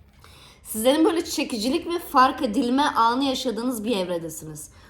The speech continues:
O yüzden yani burada bir şeyleri değiştirmeniz gerekiyor, bir şeyleri güzelleştirmeniz gerekiyor. Bir hareketlilik lazım. Yani aklınızdaki kişinin gitmesine izin verin.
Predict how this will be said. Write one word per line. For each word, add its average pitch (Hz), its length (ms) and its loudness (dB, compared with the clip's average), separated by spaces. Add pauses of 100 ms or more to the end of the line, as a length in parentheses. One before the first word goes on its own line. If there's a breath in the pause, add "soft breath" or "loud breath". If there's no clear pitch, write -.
(160 loud breath)
O 226 140 2
yüzden 262 260 0
yani 247 460 -2
burada 277 440 0
bir 214 60 -8
şeyleri 240 420 -4
değiştirmeniz 226 720 -6
gerekiyor, 277 540 -2
bir 208 60 -10
şeyleri 214 380 -6
güzelleştirmeniz 196 920 -6
gerekiyor. 277 600 -2
Bir 302 120 -4
hareketlilik 247 840 -4
lazım. 190 320 -2
Yani 240 180 -4
aklınızdaki 277 580 0
kişinin 311 260 -6
gitmesine 269 480 -8
izin 240 300 -4
verin. 294 340 -2